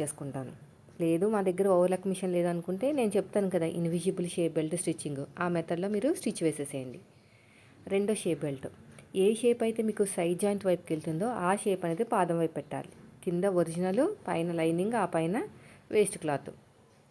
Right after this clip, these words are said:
ఇప్పుడు ఎక్స్ట్రా ఉన్న క్లాత్ నీట్గా కట్ చేసేయండి. మళ్ళీ ఓపెన్ చేసేసుకుని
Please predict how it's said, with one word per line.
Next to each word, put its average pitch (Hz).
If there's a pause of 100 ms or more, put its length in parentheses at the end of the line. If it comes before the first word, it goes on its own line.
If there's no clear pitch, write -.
(1400)
ఇప్పుడు 208
ఎక్స్ట్రా 196
ఉన్న 208
క్లాత్ 185
నీట్గా 185
కట్ 165
చేసేయండి. 160 (760)
మళ్ళీ 214 (140)
ఓపెన్ 196
చేసేసుకుని 175